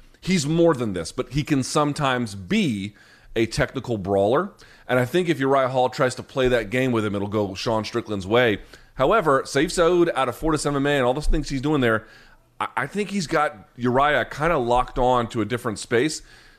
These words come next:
So if, if Uriah can play, I think, a little bit more of a distance game, B C, sticking and moving,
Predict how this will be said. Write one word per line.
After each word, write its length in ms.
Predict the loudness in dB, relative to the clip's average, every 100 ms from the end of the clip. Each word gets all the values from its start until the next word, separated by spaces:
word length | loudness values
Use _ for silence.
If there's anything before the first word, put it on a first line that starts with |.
| -6
So 180 | 0 0
if, 240 | 0 -8 -4
if 160 | 0
Uriah 380 | 2 2 2 0
can 160 | -2 -2
play, 220 | 2 2
I 40 |
think, 200 | 0 -4
a 40 | -2
little 180 | 0
bit 100 | 0
more 200 | 0 0
of 100 | 0
a 60 | -4
distance 720 | -8 -4 -2 -2 -2 -4 -4
game, 360 | -4 -4 -4 -6
B 120 | -8
C, 320 | -6 -8 -8 -14 -20 -12
sticking 520 | -4 -2 0 0 2
and 140 | 2
moving, 600 | 2 2 2 0 -2 -6